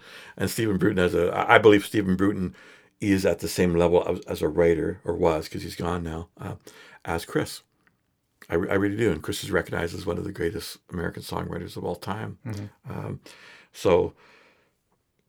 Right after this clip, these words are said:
Speaker 1: again, why was I gifted that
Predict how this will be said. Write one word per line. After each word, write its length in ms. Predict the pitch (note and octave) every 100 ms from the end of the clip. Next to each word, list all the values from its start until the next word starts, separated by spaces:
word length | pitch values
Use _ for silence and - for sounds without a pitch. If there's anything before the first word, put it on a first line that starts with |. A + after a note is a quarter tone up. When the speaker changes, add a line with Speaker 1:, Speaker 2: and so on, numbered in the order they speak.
| - - - -
Speaker 1:
again, 540 | F#2 F#2+ E2 E2+ - - - - -
why 680 | A#2 G2+ F#2+ F#2+ G2 G2+
was 220 | G2 G2 G2+
I 120 | F#2
gifted 500 | F2+ F#2 - G2+ F#2
that 320 | F#2 F2+ F#2+